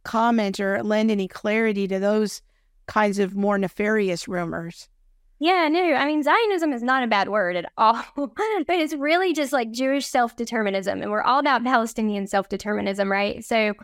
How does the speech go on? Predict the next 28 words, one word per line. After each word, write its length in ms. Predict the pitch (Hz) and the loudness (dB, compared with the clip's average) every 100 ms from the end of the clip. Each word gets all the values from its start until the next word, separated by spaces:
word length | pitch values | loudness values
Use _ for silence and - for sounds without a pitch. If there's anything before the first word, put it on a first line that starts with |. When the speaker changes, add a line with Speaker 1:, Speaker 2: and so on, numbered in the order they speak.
| - _ _ _ _ - | -20 _ _ _ _ -6
Speaker 2:
Zionism 420 | 220 240 294 320 | 0 2 2 0
is 120 | 339 277 | -2 0
Jewish 280 | 403 480 | -2 -2
self-determinism. 800 | - 202 190 196 202 196 196 190 196 | 0 -2 -2 -4 -4 -4 -2 -2 0
There's 160 | 262 | 0
nothing 420 | 294 285 339 262 | 2 0 0 0
wrong 220 | 214 226 269 | 2 2 2
with 160 | 226 | 0
it. 300 | 180 175 - | 0 0 -2
And 640 | - 226 214 214 202 - - - 202 | -2 -2 0 -2 -4 -8 -14 -18 -2
Zionism, 640 | 220 240 381 381 370 339 | 2 2 0 0 0 0
I 60 | - | 0
mean, 200 | 233 233 | 0 2
Zionist, 500 | 208 214 285 302 - - | 2 2 0 -2 -6 0
Zion, 520 | 196 226 285 294 277 | 2 2 0 0 -2
it 80 | - | -4
comes 240 | 214 240 269 | -4 -2 0
up 120 | 262 | 0
in 120 | 233 | 2
God's 220 | 214 220 | 2 2
word 260 | 233 247 202 | 0 0 2
all 180 | 185 214 | 2 2
the 100 | 202 | 0
time, 540 | 202 262 202 208 220 - | 0 0 0 -4 -8 -8
you 100 | 208 | 0
know? 220 | 202 226 254 _ _ _ - | 2 2 -2 _ _ _ -2
Um, 460 | 214 214 196 202 226 _ - _ - | 0 2 0 -2 -4 _ -20 _ 0
I'm 440 | 240 339 311 - | 2 4 2 0